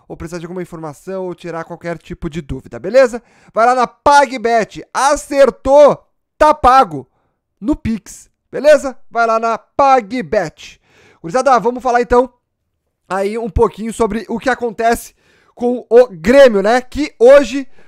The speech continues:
será, ah, não sei se anunciado será hoje ou amanhã, mas foi confirmado, tá, pelo Cé-, ah, César Merlo, lá um jornalista lá da, da,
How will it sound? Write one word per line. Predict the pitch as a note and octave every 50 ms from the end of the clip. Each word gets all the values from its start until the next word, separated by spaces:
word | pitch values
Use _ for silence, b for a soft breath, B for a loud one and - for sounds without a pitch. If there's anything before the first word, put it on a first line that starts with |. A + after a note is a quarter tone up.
| b
será, | b _ _ - C4 B3 B3 A#3 A3+ A3+ A#3 - _
ah, | - G3+ G#3 G3
não | F#3 F#3+ F3
sei | - B3+
se | G#3+ - A#3+ A3 -
anunciado | G3+ G#3+ G#3+ A3 G3+ - - G#3+ G3 G3 G3+ F3
será | - - G3 F3 E3
hoje | D#3 D#3+ F3+ G#3+ A3 G#3 D#3+ F3
ou | F3+ F3
amanhã, | F3 E3+ D#3+ D3 C#3 D#3 G3 A3+ B3 A#3+ _ _ _ _ _ _ _ _ _ _
mas | _ F3 G3 G3+ G3+ G#3 G#3+ G3+ - - _ _ _ _
foi | _ - A#3+ A#3+
confirmado, | - - C4+ D4 D#4+ D#4 - - D#4 C#4+ C#4 B3 A#3+ A#3 B3+ B3 A#3
tá, | G3 B3 A#3
pelo | A#3 - B3 A#3+ A#3 A3
Cé-, | - - - A#3 A3 -
ah, | G3+ G#3 G#3 G3+ G3 F#3+ F#3
César | - - - A#3+ B3+ A3 A#3 G3 F3
Merlo, | E3 E3 G3 A#3 B3+ B3+ B3+ C4 B3+ -
lá | F#3 F#3 F#3+ F#3 G3 G#3+ A3
um | G#3+
jornalista | F#3 G3+ G3 F#3+ F#3+ F#3 - G#3
lá | G3+
da, | G3 G#3 G3+ F#3+
da, | F3+ F3+ - E3+ E3+ E3+ E3 D#3+ D#3 D3 C#3+ C#3 C3+